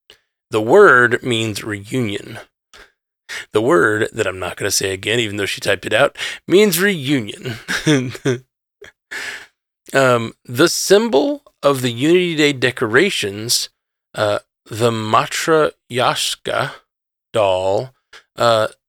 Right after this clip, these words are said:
something hiding inside something else. Brilliant. Oh, okay.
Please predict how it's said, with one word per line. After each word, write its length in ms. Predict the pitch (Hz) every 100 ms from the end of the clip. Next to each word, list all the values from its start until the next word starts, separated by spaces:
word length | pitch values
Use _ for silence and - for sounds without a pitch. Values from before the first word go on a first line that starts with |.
| _ _ _ _
something 520 | - - 156 - 185
hiding 520 | 160 - 147 170 170
inside 560 | 127 131 - 139 135 127
something 460 | - 127 110 117 -
else. 560 | 160 123 - - - - _ _ _
Brilliant. 680 | 101 104 127 101 95 - - -
Oh, 800 | 147 185 208 202 196 180 151 120
okay. 560 | 151 180 175 143 147